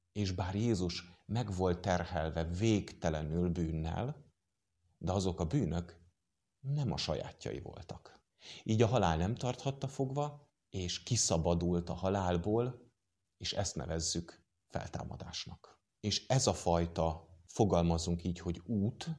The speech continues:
amivel Jézus magára vette a kereszten a bűneinket, emiatt meghalt, ugye az apostoli hitvallásban mondjuk, hogy alászállt a poklokra,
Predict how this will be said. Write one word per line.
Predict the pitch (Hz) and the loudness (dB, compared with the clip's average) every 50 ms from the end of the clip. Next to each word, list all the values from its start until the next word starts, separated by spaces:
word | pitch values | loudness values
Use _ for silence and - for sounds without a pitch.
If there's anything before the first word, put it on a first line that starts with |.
| - _ _ _ | -10 _ _ _
amivel | - 98 90 95 92 92 | -2 0 4 6 6 6
Jézus | 92 90 90 80 85 - - | 6 6 4 4 2 0 2
magára | - 104 101 95 95 90 85 82 82 80 76 78 - - - - | 4 4 4 6 6 6 6 6 4 2 0 -2 -6 -12 -18 -14
vette | - 87 87 85 85 85 85 - - - | -12 -10 -4 -4 -4 -4 -4 -4 -2 0
a | 76 - - | 0 0 0
kereszten | - 92 85 90 87 - - - - 78 80 78 | 0 0 0 0 0 -2 -4 -4 -2 -2 -2 -2
a | 76 - - - _ _ _ _ | -4 -6 -10 -12 _ _ _ _
bűneinket, | - 95 92 92 98 104 107 117 117 - - 139 139 139 - - _ _ _ _ _ _ _ _ _ _ _ _ | -2 0 0 2 2 2 2 0 0 0 -2 -4 -4 -6 -12 -20 _ _ _ _ _ _ _ _ _ _ _ _
emiatt | 101 98 98 95 90 85 82 - | 2 4 4 6 6 4 2 2
meghalt, | 98 92 90 85 87 - - - 92 95 101 131 156 - - - - _ _ _ _ _ _ _ | 4 4 4 4 2 0 0 4 4 6 6 4 0 -4 -10 -14 -16 _ _ _ _ _ _ _
ugye | 98 92 87 | -4 -2 0
az | 85 - | 0 0
apostoli | 101 - - 95 - - 98 82 87 | -2 -2 -4 -6 -2 -2 -2 -2 -2
hitvallásban | 92 85 - - 85 82 80 80 78 85 82 | -2 -4 0 0 2 2 2 0 0 0 0
mondjuk, | 85 87 82 82 | 2 2 2 0
hogy | - - | -2 0
alászállt | - 92 87 85 87 - - - - 90 - - | 2 2 2 2 2 0 -2 -2 -2 -4 -4 -6
a | - | -4
poklokra, | - 104 117 - - 131 131 127 - 139 139 143 143 - - _ | -2 -2 -2 0 0 0 0 0 0 0 0 0 -2 -6 -14 _